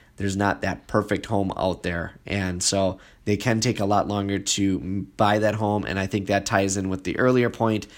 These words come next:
that they are waiting till later in life to buy a home because they're not finding it what, what they want out there. And the other thing is, a lot of these apartments that are coming up on the market, there's a lot of new apartments, and they're using all the new catchy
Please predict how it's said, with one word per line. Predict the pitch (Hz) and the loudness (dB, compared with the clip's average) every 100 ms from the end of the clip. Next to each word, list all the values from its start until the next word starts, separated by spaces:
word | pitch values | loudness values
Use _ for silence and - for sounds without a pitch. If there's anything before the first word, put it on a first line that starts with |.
| - - | -10 -2
that | 104 | 0
they | 101 | 2
are | 92 | 0
waiting | 92 98 104 101 | 2 2 2 0
till | 110 90 | -2 0
later | 92 98 | 0 -2
in | - 92 92 | -2 -4 -2
life | 92 90 - - - - - | 0 0 -4 -12 -20 -12 -4
to | - 101 95 95 - - | 0 2 2 0 -6 -2
buy | 104 98 | 2 4
a | 98 | 2
home | 92 92 92 87 | 0 0 0 -2
because | 85 95 87 85 - - - - | -2 -2 0 0 -4 -6 -20 -8
they're | 98 | 0
not | 95 78 | 0 0
finding | 85 85 80 | -2 -2 -6
it | - | -6
what, | 90 90 - - 87 | -6 -8 -12 -16 -6
what | 98 | -4
they | 90 | -2
want | 82 73 71 - 76 | -4 -2 -4 -4 -8
out | 73 | -8
there. | 67 64 - - - - - _ | -8 -8 -10 -16 -20 -20 -20 _
And | 143 156 143 - _ _ _ | 2 2 2 -10 _ _ _
the | 131 160 | 0 0
other | 240 | 2
thing | 196 156 | 0 2
is, | 143 - - - | 2 2 -4 -2
a | |
lot | 123 143 | 2 2
of | 165 | 2
these | 170 | 2
apartments | 147 120 123 165 202 - - - - _ 123 | 2 2 2 2 -2 -4 -6 -12 -20 _ 0
that | 123 | 2
are | |
coming | 127 131 135 | 2 0 0
up | 147 | 0
on | 127 | 0
the | 113 | 0
market, | 110 123 170 185 - - _ | 0 0 0 -2 -6 -20 _
there's | - 110 | -2 0
a | |
lot | 110 123 | 4 4
of | 123 | 4
new | 135 | 0
apartments, | 127 120 117 143 147 | 2 2 2 0 -2
and | 101 | -2
they're | 98 | 0
using | 98 110 110 - | 0 2 0 2
all | 101 | 0
the | 101 | 2
new | 101 107 113 | 0 2 0
catchy | 110 120 - 110 107 101 | 0 -2 0 0 0 -2